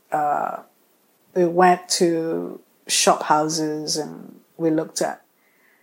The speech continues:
the aspects of tectonics, the aspects of urban,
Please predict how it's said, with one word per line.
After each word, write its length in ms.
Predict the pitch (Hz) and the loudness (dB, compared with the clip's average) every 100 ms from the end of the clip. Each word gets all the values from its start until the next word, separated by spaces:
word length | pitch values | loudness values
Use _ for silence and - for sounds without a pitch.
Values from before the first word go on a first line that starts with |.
| _ | _
the 80 | - | 0
aspects 680 | 175 190 - - 190 - - | 2 4 4 4 2 2 -2
of 80 | 175 | 0
tectonics, 1000 | - 175 - 185 175 180 170 170 - - | 0 0 2 2 4 2 0 -2 -4 -4
the 100 | 170 | -2
aspects 580 | 170 - - 156 - 165 | -4 -4 -4 -4 -6 -10
of 880 | 160 - - - - - - - - | -10 -14 -20 -20 -20 -20 -20 -12 -2
urban, 1080 | 185 165 165 165 160 160 165 165 190 - | 0 2 0 0 -4 -12 -14 -16 -20 -20